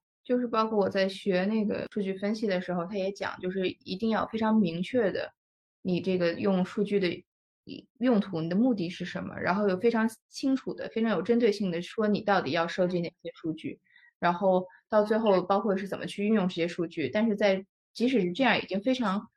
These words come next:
Speaker 1: 呃，非常有，非常有挑选性的选择记录的数据之后，还是会有数据误差，是因为尤其像咱们这种属于 patient report，是病人自己上报的数据，那就会有测量性的误差，会有他报的方式的误差，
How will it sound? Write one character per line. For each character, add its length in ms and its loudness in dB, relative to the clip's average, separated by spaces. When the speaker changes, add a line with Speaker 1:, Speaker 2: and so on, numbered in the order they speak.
Speaker 1:
呃， 580 4
非 80 -2
常 200 4
有， 220 4
非 80 2
常 100 4
有 100 4
挑 240 0
选 200 -2
性 240 -2
的 240 -4
选 260 -4
择 140 6
记 120 2
录 80 2
的 80 -2
数 160 -4
据 120 0
之 180 -4
后， 380 2
还 200 2
是 140 -2
会 160 2
有 140 6
数 180 -6
据 160 -4
误 160 -2
差， 260 0
是 140 -4
因 100 2
为 220 0
尤 80 0
其 160 2
像 160 2
咱 160 2
们 100 4
这 80 0
种 80 -4
属 120 -6
于 80 0
patient 400 -2
report， 500 -4
是 260 -4
病 160 2
人 160 4
自 160 -2
己 340 -6
上 320 -2
报 140 4
的 100 2
数 180 -6
据， 200 -4
那 160 0
就 160 0
会 180 2
有 280 0
测 200 0
量 180 2
性 160 -2
的 160 -2
误 140 -2
差， 400 0
会 160 0
有 100 2
他 120 -6
报 240 2
的 100 -2
方 220 0
式 120 -6
的 120 -2
误 100 -2
差， 400 -4